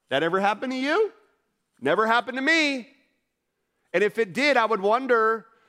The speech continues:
like, what's, like, maybe I need to go visit someone.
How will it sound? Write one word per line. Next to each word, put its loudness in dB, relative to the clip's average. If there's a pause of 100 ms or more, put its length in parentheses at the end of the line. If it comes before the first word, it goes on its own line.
(120)
like, 0
what's, -4 (120)
like, -2
maybe 0
I 2
need -4
to -8
go 0
visit -4
someone. -4